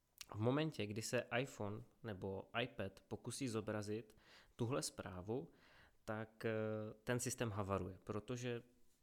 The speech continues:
z nějakého důvodu neumí přečíst tuhle znakovou sadu přesně v daném pořadí. Není to poprvé, kdy se to na ios objevilo, už zhruba před, eh, pár lety tady byl podobný problém, nevím, jestli to vzpomínáte, ale te-, tehdy se to týkalo, eh,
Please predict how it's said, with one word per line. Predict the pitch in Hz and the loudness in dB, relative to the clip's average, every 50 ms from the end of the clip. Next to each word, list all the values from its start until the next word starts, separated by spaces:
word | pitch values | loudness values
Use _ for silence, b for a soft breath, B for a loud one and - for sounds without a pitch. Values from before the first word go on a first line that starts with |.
| _ _ - | _ _ -10
z | 120 104 113 | -6 -2 0
nějakého | 113 120 127 - - 151 156 160 147 | 0 0 -2 -2 -4 -4 -2 -2 0
důvodu | 127 120 113 110 117 117 123 127 | 0 0 0 0 0 2 4 4
neumí | 123 123 - 127 135 135 131 127 127 127 | 4 2 2 2 0 2 2 2 0 0
přečíst | - - - 123 123 - - 123 123 - | 0 0 -2 0 -2 -4 -4 -4 -4 -6
tuhle | - - 127 117 135 131 127 | -4 -2 -2 0 2 2 2
znakovou | 117 117 117 - - 120 117 123 123 123 | 0 -2 -2 -2 -2 -2 0 0 0 0
sadu | - - 107 107 104 110 | 0 -2 -2 -2 -2 -4
přesně | 107 - - 123 - - 120 113 | -4 -6 -6 -6 -4 -2 -2 -2
v | 104 | 0
daném | 110 107 107 107 104 | 0 2 2 2 0
pořadí. | - 104 95 92 87 85 - - _ - b b b b b b b b b b | 0 -2 -4 -4 -6 -8 -12 -18 _ -20 b b b b b b b b b b
Není | 107 117 147 165 | 0 2 2 2
to | - - | 0 -2
poprvé, | - 127 - - 131 123 127 127 | -2 -2 -2 0 0 2 2 0
kdy | 120 120 127 127 | 0 0 -2 -2
se | - - 135 | -2 -2 -2
to | 135 - 131 131 135 135 135 135 135 - - | -2 0 0 2 2 2 2 0 0 -2 -2
na | 110 110 110 110 | -2 0 0 0
ios | 117 135 135 131 | 0 0 0 -2
objevilo, | 123 110 104 98 95 95 92 - 104 - - | 0 0 0 0 0 -2 -4 -4 -6 -8 -10
už | - 110 - - - | -12 -14 -14 -10 -6
zhruba | 110 104 107 107 127 127 | -4 -2 -2 -2 -2 -4
před, | - - - 123 123 - - - | -2 -2 -2 -2 -2 -4 -4 -4
eh, | 113 110 107 104 104 - - - | -2 -2 -2 -2 -6 -8 -6 0
pár | 107 104 110 113 | 4 4 4 4
lety | 120 107 98 - - 117 110 117 120 - B B B B B B B | 4 2 0 -2 -2 -4 -4 -4 -4 -8 B B B B B B B
tady | - 104 113 117 | -2 0 0 2
byl | 110 127 131 | 2 0 2
podobný | 131 127 120 120 113 120 139 135 | 4 4 4 4 4 2 -2 -2
problém, | 131 - 110 104 98 104 101 98 107 107 | -2 -2 -2 -2 0 0 0 0 0 0
nevím, | 104 101 110 110 110 | -2 -2 -2 -2 -2
jestli | 110 - 135 | -2 -4 -4
to | 131 - 135 | -4 -6 -6
vzpomínáte, | - - - 110 101 101 101 104 101 104 104 - 120 - | -6 -4 -2 -2 -2 -2 -2 -2 -4 -4 -6 -6 -8 -8
ale | - - 104 101 104 107 - | -8 -8 -8 -6 -4 -6 -4
te-, | - - 117 113 - - - | -4 -4 -4 -4 -4 -6 -6
tehdy | - 110 113 110 113 | -4 -4 -2 -2 -2
se | - 113 | -4 -4
to | - 117 | -2 -2
týkalo, | 110 - 117 104 - - 113 113 113 113 113 113 113 | -4 -4 -6 -8 -6 -4 -4 -2 -2 -2 -2 -4 -4
eh, | 113 - - - - | -6 -12 -18 -14 -8